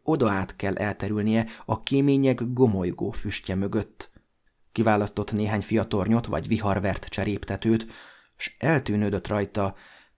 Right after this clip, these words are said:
miféle bizarr és hallatlan események történhettek ott egykoron.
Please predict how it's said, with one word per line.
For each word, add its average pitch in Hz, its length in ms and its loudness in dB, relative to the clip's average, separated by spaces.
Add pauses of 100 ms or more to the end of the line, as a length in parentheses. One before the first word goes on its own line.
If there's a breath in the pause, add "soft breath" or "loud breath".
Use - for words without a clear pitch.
(120)
miféle 139 520 4
bizarr 113 540 4
és - 180 -4
hallatlan 104 600 0
események 90 600 -4
történhettek 101 840 -4
ott 120 220 -4
egykoron. - 720 -6